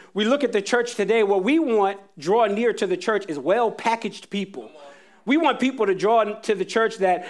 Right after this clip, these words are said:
have it all together and seemingly outwardly have it all together, but inwardly they're dying. We don't want, like, trifling mess in the church. We first started our church in the very, very beginning. We only had a couple of people. And I used to say to the crew of people that we had,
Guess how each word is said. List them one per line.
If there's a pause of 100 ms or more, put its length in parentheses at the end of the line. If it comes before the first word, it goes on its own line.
have
it
all
together
and
seemingly (260)
outwardly
have
it
all
together,
but (140)
inwardly
they're
dying. (140)
We
don't
want,
like, (300)
trifling
mess
in
the
church. (480)
We
first
started
our
church
in
the
very,
very
beginning.
We
only
had
a
couple
of
people.
And
I
used
to
say (260)
to
the
crew
of
people
that
we
had,